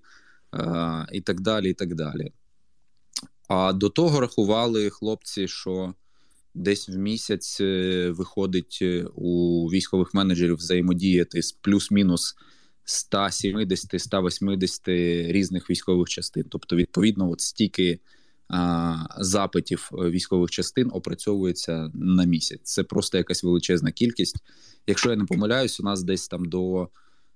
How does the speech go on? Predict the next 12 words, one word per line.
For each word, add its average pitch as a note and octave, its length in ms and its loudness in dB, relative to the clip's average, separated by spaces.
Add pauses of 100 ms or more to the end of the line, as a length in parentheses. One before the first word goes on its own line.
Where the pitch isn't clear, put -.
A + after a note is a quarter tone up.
(120)
а, E2 600 -4
двадцять F2+ 300 -2
четвертого F#2+ 500 -2
лютого F#2+ 380 2 (100)
плюс-мінус G2 800 0 (340)
скільки? - 340 -4
Сто - 180 -2
п'ятдесят A#2 320 2
батальйонів F2 520 2
всього E2 340 -2
було, D#2 280 -2
да? G2 140 0